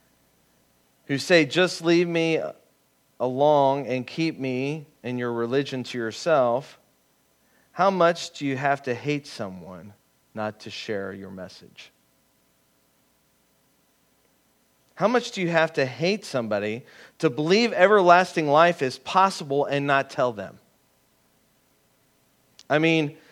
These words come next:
if I believed beyond a shadow of a doubt that a truck was coming at you and you didn't believe that that truck was bearing down on you,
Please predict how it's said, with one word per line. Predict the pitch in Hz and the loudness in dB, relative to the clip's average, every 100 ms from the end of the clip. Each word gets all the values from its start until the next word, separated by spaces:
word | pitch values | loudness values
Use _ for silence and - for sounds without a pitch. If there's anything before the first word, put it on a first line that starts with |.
| _ | _
if | - 131 | -6 -4
I | - 160 202 | 4 6 6
believed | 180 160 156 147 165 180 - _ _ _ _ | 6 4 4 2 0 -2 -16 _ _ _ _
beyond | 147 160 156 | 6 6 6
a | |
shadow | - - 165 185 185 | 2 6 8 8 6
of | |
a | 170 | 4
doubt | - 165 180 180 | 6 8 8 6
that | 143 | -2
a | 123 | -4
truck | - - 202 214 | -4 4 6 4
was | 147 135 | -2 -6
coming | - 202 190 156 | -4 -2 0 2
at | 151 190 208 - | 2 2 0 -6
you | 110 120 156 _ - - - | -6 -6 -10 _ -20 -18 -4
and | 147 175 | 0 2
you | 196 | 4
didn't | 196 180 | 4 4
believe | 160 175 180 180 | 2 4 4 2
that | 147 | 2
that | 147 151 | 4 4
truck | - 190 185 156 | 4 4 4 0
was | 139 | -6
bearing | - 165 165 156 | 0 2 2 2
down | 151 165 180 | 2 2 2
on | 180 196 | 2 2
you, | 202 220 | -2 -4